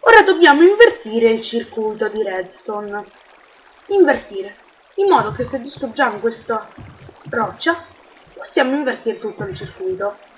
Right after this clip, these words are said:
Mettete un filo di redstone, un bel blocco, e qui appunto una redstone torch.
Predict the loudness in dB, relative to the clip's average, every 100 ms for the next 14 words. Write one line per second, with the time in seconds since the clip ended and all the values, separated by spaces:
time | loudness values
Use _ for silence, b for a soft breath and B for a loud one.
0 | _ _ _ _ _ -14 -14 -12 -10 -4
1 | 0 0 -2 -16 -16 -10 -8 -8 -8 -10
2 | -10 -12 -6 -6 -6 -12 _ -20 -20 _
3 | -20 -14 -8 2 2 2 -2 -10 -6 -6
4 | -6 -14 -18 -18 -20 -20 -20 -20 -20 -20
5 | -20 -20 -18 -6 2 6 6 4 -2 -2
6 | 0 -2 -2 -12 -8 -2 0 2 2 -2
7 | -6 -4 -4 -8 -10 -14 -16 -16 -14 -16
8 | -18